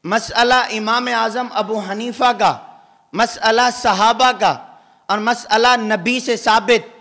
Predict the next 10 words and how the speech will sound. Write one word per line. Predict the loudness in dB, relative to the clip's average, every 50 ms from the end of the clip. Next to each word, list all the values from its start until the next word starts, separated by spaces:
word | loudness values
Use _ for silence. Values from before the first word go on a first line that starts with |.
| -20 _ _ _ _ -2
तो | -2 0
ये | 2 4 2 2
कैसे | 2 2 2 2 2 2 2 2 4
हो | 4 4 4 2
सकता | 2 -2 -6 -6 -4 0 4 4
है | 4 4 4 4 4 4 4 2 -2 -8 -18 -20 -20 _ _ _ -4
कि | -2 -2 -2
जो | 0 2 2 2 2 2
मसला | -2 -6 -6 -6 -8 -4 0 2 2 2
या | 2 2 0